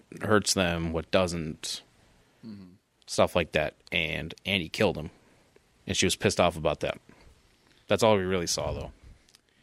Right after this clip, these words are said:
Speaker 1: And she's very interested in Aaron. She wants to know everything about him.
Speaker 2: So they start questioning all this shit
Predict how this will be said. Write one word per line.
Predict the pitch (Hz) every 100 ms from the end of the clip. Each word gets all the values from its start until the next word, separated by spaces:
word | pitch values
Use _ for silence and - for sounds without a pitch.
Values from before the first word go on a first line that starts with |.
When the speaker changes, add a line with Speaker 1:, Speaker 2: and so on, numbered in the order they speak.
| -
Speaker 1:
And | -
she's | 107
very | 131 135
interested | 113 104 104 95
in |
Aaron. | 90 78 78 -
She | - 110 104 90 - - - _ _ _ _ -
wants | 104 95 -
to |
know | 92
everything | 85 85 85
about | 78 76 76
him. | 85 - - - - _ _ _ _ _ _ _ _ _ _
Speaker 2:
So | - - 123 113 113 110 107 101 - _ _ _ _ _ _ _ _ _ _ _ _ _ _ _ _ _ _ 107 117
they | 107
start | 104 113 101
questioning | 107 101 - 92 90
all | 90 76
this | 76
shit | - 92 80